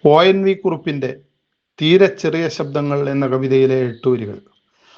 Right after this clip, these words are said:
വലിയ ശബ്ദങ്ങളെ ഇഷ്ടപ്പെടുന്നു എന്ന് ആദ്യം പറയുന്ന കവി താൻ ഇഷ്ടപ്പെടുന്ന തീരെ ചെറിയ ശബ്ദങ്ങളെക്കുറിച്ചും പറയുന്നു. ഇവിടെ വലിയ ശബ്ദങ്ങളാണ്.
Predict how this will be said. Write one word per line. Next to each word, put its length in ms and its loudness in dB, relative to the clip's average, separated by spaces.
വലിയ 280 6
ശബ്ദങ്ങളെ 600 -2
ഇഷ്ടപ്പെടുന്നു 760 -4
എന്ന് 320 -4
ആദ്യം 520 0
പറയുന്ന 360 0
കവി 380 -4
താൻ 240 2
ഇഷ്ടപ്പെടുന്ന 720 -4
തീരെ 240 -2
ചെറിയ 400 -4
ശബ്ദങ്ങളെക്കുറിച്ചും 1000 -2
പറയുന്നു. 380 -4
ഇവിടെ 440 0
വലിയ 300 0
ശബ്ദങ്ങളാണ്. 760 -4